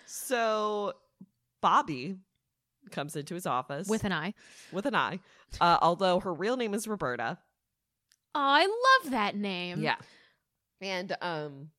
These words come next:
Speaker 1: he's like, he's like, "Hmm. Well, she's pretty enough, although she's wearing a ridiculously ugly coat." It's, like, bright pink, and it doesn't match her outfit at all. Spoiler alert, she can't afford another coat.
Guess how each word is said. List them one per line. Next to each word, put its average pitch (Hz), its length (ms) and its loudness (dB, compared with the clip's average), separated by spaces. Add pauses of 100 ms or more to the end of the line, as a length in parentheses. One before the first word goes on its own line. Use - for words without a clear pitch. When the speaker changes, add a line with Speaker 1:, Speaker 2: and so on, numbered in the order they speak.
(380)
Speaker 1:
he's 208 340 -6
like, 196 240 0
he's 180 200 -12
like, 151 160 -6 (120)
"Hmm. 127 420 -10 (1080)
Well, 339 300 -6 (140)
she's 180 200 -8
pretty 226 300 -6
enough, 135 320 0
although 139 180 -2
she's 135 240 -10
wearing 143 300 -4
a 113 80 -10 (160)
ridiculously 143 880 -6
ugly 123 260 -6
coat." 135 400 -4 (540)
It's, - 160 -4
like, 143 180 -2
bright 135 300 -2
pink, 135 320 -6
and 135 100 -4
it 131 80 -6
doesn't 135 240 -4
match 131 200 -2
her 110 100 -6
outfit 123 340 -6
at 117 80 -8
all. 127 300 -2
Spoiler 233 300 4
alert, 165 340 6
she - 80 -4
can't 185 220 4
afford 220 280 4
another 147 240 2
coat. 160 460 4